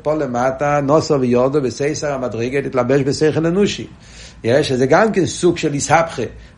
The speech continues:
משכל חכמתו של הקדוש ברוך הוא, להתלבש בשכל האדם. אז זה הרב אומר שזה העניין,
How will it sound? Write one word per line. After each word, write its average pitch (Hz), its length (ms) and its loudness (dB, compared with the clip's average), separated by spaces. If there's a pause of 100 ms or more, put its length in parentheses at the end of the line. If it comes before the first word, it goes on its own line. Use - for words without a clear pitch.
משכל 165 840 4
חכמתו 147 400 2
של 156 100 -4
הקדוש 143 260 -4
ברוך 190 320 4
הוא, 160 220 0
להתלבש 143 720 2
בשכל 160 1080 -2
האדם. 165 260 2 (600)
אז 92 100 -2
זה 156 180 4
הרב 160 260 0
אומר 180 500 2
שזה 156 380 0
העניין, 156 340 0